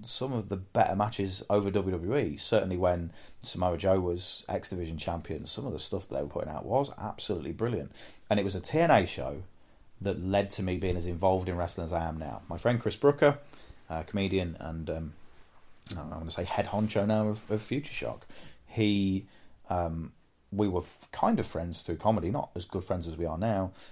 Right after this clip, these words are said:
and he asked me to go and watch T N A with him in Coventry, and that's when I realised that, um, comedians could like wrestling, it was allowed, and we became really super good friends after that, and then following on from that, he asked me to support Mick Foley, and then from,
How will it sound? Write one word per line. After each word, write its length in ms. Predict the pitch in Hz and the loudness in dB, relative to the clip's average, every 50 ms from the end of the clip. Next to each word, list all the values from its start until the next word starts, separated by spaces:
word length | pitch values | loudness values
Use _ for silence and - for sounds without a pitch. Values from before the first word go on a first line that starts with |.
| - - | -20 -14
and 120 | - 92 95 | -8 -4 -2
he 60 | 98 | 0
asked 160 | 90 87 - | 0 0 -2
me 60 | 98 | -4
to 120 | 90 - - | -6 -4 0
go 140 | - 90 87 | 2 2 4
and 80 | 87 | 4
watch 200 | 87 87 - - | 2 0 -2 -4
T 140 | - - 90 | -4 -2 0
N 100 | 85 87 | 0 2
A 100 | 87 87 | 2 0
with 120 | 87 85 | 0 0
him 80 | 82 80 | -2 -4
in 80 | 82 80 | -2 2
Coventry, 640 | - 131 123 123 113 - 113 107 101 98 - - - | 2 2 2 2 2 4 4 4 4 2 -2 -4 -4
and 200 | 87 92 85 92 | -4 -2 -2 -2
that's 280 | 92 - - - - | -2 -2 -4 -6 -4
when 300 | 87 87 87 85 85 80 - | -2 -2 -2 -2 -4 -4 -4
I 100 | - 85 | -4 -4
realised 560 | 82 80 80 78 80 76 76 78 80 - - | -4 -4 -4 -4 -4 -4 -4 -4 -6 -8 -10
that, 200 | - 76 65 - - - - - - - - - | -8 -8 -8 -8 -10 -16 -20 -20 -20 -20 -20 -12
um, 360 | - 76 71 69 67 58 55 - _ _ _ _ _ _ _ - - _ _ _ _ _ _ | -8 -8 -6 -6 -8 -10 -12 -14 _ _ _ _ _ _ _ -20 -20 _ _ _ _ _ _
comedians 420 | - - 98 98 95 95 90 90 - | -4 0 0 2 2 0 -2 -2 -4
could 140 | - 95 | -2 2
like 160 | 92 87 85 - | 2 2 4 4
wrestling, 460 | 98 92 - - 98 92 90 92 - - | 2 2 2 2 0 0 0 -2 -6 -6
it 120 | - 67 | -6 -6
was 120 | - 82 87 | -4 -4 -2
allowed, 420 | 85 85 85 85 85 82 82 - - - - - - - - | 0 2 2 2 2 0 -2 -4 -8 -16 -20 -20 -20 -14 -10
and 140 | 82 82 80 | -8 -4 -4
we 80 | 85 | -4
became 240 | 82 85 - 87 85 | -4 -4 -4 -2 0
really 180 | 107 135 123 - | 2 2 2 2
super 300 | - - - 95 87 90 | 0 0 -2 -2 -2 -2
good 160 | 85 78 - | -4 -6 -4
friends 240 | - 76 76 76 73 | -4 -6 -4 -4 -6
after 220 | 69 - - 76 | -10 -8 -8 -6
that, 260 | 78 80 78 76 - - _ _ | -4 -2 -2 -2 -4 -8 _ _
and 200 | 85 82 80 80 | -8 -6 -6 -4
then 360 | 82 82 80 82 80 80 85 - - - - - - | -4 -4 -4 -4 -4 -6 -8 -10 -14 -20 -20 -20 -10
following 320 | - - 78 78 78 80 | -6 -4 -4 -4 -2 -4
on 100 | 82 85 | -6 -6
from 160 | - - 78 | -6 -8 -6
that, 240 | 78 78 80 - - | -6 -4 -4 -4 -6
he 80 | - - | -8 -10
asked 160 | 65 - - | -10 -10 -10
me 60 | - | -12
to 60 | - - | -12 -14
support 260 | - - - - - | -10 -8 -8 -8 -8
Mick 120 | - - | -10 -6
Foley, 360 | - - 95 90 85 85 82 | -2 0 0 0 0 -2 -4
and 200 | 78 - - 80 | -4 -6 -6 -6
then 220 | 82 85 85 80 - - | -6 -6 -6 -6 -10 -10
from, 220 | - - 90 - | -10 -10 -10 -10